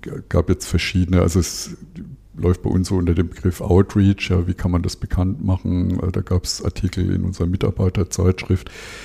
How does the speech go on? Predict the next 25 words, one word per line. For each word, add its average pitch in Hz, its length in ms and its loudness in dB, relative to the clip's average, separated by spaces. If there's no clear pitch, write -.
ähm, 87 600 4
und 85 200 0
eben 87 260 2
auch 87 120 4
diese 92 260 -2
Community 90 500 0
of - 180 -2
Practice, - 420 2
die 95 140 -2
soll 90 300 6
von 92 220 -2
vornherein 87 600 2
offen 87 340 2
gestaltet 87 540 0
sein 87 380 2
und, 85 360 -4
äh, 87 300 0
zwar 87 360 4
eben 90 180 4
die 87 120 2
Teilnehmer 87 500 4
an 85 100 0
den 82 240 -2
Multiplikatoren-Schulungen 92 1500 0
beinhalten, 90 680 0